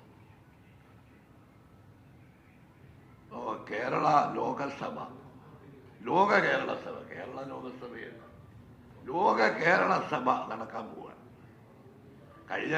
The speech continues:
രണ്ട് ലോക കേരള സഭകൾ ഞങ്ങൾ ബഹിഷ്കരിച്ചു. കാരണം അതിൻ്റെ കൺസെപ്റ്റ് തന്നെ നമുക്ക് അംഗീകരിക്കാൻ കഴിയാത്തതാണ്. പ്രവാസികളുടെ പ്രശ്നങ്ങൾ ചർച്ച ചെയ്യാനും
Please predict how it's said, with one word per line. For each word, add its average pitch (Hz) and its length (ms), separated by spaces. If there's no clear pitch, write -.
രണ്ട് 165 240
ലോക 170 180
കേരള 160 260
സഭകൾ 156 300
ഞങ്ങൾ 131 200
ബഹിഷ്കരിച്ചു. - 560
കാരണം 110 340
അതിൻ്റെ - 240
കൺസെപ്റ്റ് 156 580
തന്നെ 131 260
നമുക്ക് 113 280
അംഗീകരിക്കാൻ - 680
കഴിയാത്തതാണ്. - 580
പ്രവാസികളുടെ 117 760
പ്രശ്നങ്ങൾ 113 520
ചർച്ച 104 360
ചെയ്യാനും 113 400